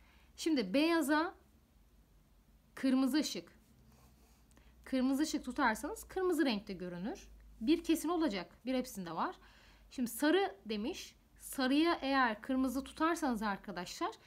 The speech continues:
sarı içerisinde kırmızıyı ba-, barındırdığı için, zaten kırmızı olduğu için, e, kırmızı görünür. Yeşil, yeşil olmayacak. Neden? Çünkü yeşilin içerisinde kırmızı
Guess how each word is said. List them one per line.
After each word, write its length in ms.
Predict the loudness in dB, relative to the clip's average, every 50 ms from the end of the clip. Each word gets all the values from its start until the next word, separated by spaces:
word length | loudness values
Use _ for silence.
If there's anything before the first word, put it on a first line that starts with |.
| -20 _ -20
sarı 300 | -14 -6 -2 0 0 0
içerisinde 640 | -2 -4 -4 -4 -2 -2 -2 -2 -4 -2 -2 -2 -2
kırmızıyı 480 | -4 -2 0 0 2 2 2 0 0 0
ba-, 320 | 2 0 0 0 -2 -2
barındırdığı 600 | -2 -2 0 2 2 2 2 0 0 0 0 2 2
için, 320 | 0 0 -2 -6 -10 -10 -12 -16
zaten 460 | -8 -2 0 0 0 0 -2 -4 -4 -4
kırmızı 380 | -8 -8 -8 -8 -8 -8 -10
olduğu 360 | -10 -8 -6 -6 -4 -2 0
için, 340 | 0 0 0 -2 -6 -10 -10 -12 -14 -20 -20 -20 -20 -20 -20 -20 -20 -10
e, 280 | -8 -6 -4 -4 -4 -4
kırmızı 420 | -4 0 2 2 4 4 2 2
görünür. 520 | 2 4 4 4 4 2 -2 -4 -6 -14 -20 _ -20 -20 -20 -20 -20 -20 _ 0
Yeşil, 460 | 2 2 4 4 2 0 0 0 0 -4 -12 -20 -20 -20 _ _ -20 _ -20 _ _ _ -20 _ _ _ _ _ _ _ _ _ _ _ _ _ _ _ _ _ _ _ _ _ _ -20 _ _ _ _
yeşil 360 | -2 -2 0 2 0 0 0 0 0
olmayacak. 840 | 2 2 4 4 4 2 2 0 -2 -2 -2 -4 -4 -6 -12 -20 -20 _ _ _ _ _ _ _ _ _ _ _ -4
Neden? 380 | -4 -2 0 0 0 0 -2 -6 -14 -20
Çünkü 300 | _ -6 -4 -4 0 2
yeşilin 520 | 0 2 2 0 0 0 0 0 0 0 -2
içerisinde 540 | -4 -8 -2 -2 -2 -2 0 -2 -4 -4 -2
kırmızı 580 | -4 -4 -2 0 0 -2 0 0 0 0 0